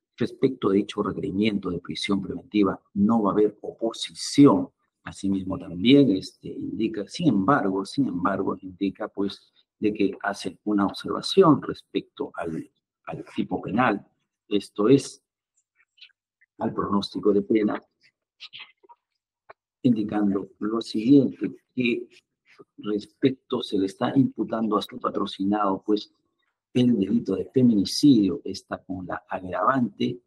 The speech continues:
de que su patrocinado, pues, habría, al, al momento de cometer el hecho delictivo, se le estaría imputando, pues, el inciso nueve, esto es, <clears throat>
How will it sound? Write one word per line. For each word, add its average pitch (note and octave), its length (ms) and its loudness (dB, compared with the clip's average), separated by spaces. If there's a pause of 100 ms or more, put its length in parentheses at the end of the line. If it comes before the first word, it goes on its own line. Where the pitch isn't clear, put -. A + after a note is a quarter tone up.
(220)
de B2 160 0
que B2+ 140 -2
su - 160 -6
patrocinado, G#2 880 -4
pues, G2+ 340 -2
habría, F#2 540 -4 (400)
al, G2 220 -12
al G2 100 -8
momento G#2 300 -2
de G#2 60 0
cometer F2 540 -8 (540)
el - 400 -6
hecho G#2 640 -4
delictivo, A#2 960 2 (180)
se - 200 -8
le F#2 80 -4
estaría G2+ 460 -6
imputando, G2+ 680 0
pues, - 480 -4 (100)
el G#2 160 -2
inciso G2 640 -4
nueve, A2+ 640 6 (540)
esto A2 440 0
es, - 400 -2 (120)
<clears throat> - 20 -20